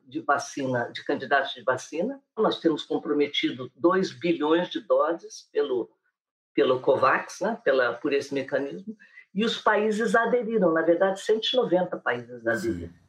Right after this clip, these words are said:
Speaker 1: né?
Speaker 2: sim.
Speaker 1: Então, o Brasil aderiu, que é um, um, é um cobertor de segurança, né? Que é, agora espera-se que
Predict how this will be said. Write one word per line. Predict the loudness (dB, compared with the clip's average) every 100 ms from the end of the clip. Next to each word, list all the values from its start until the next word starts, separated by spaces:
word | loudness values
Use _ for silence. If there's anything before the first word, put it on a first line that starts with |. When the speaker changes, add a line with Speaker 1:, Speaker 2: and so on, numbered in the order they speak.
| _
Speaker 1:
né? | -4 -4
Speaker 2:
sim. | -10 -10 -2
Speaker 1:
Então, | 4 4
o |
Brasil | 6 4 2 0 2 2
aderiu, | 2 2 0 -2 -2 -6 -4
que | 2
é | 4
um, | 2 -2 -2
um, | 0 0 0 -2 -4
é | 0
um | 0
cobertor | -2 0 2 2 2 0 0
de |
segurança, | -2 -2 2 2 2 -2 -4 -4 -4 -6 _
né? | 0 0 -2 _
Que | 0
é, | 2 2
agora | 2 4 4 2 0 -4
espera-se | -12 -10 2 4 4 0 -8 _
que | -6 -4 -4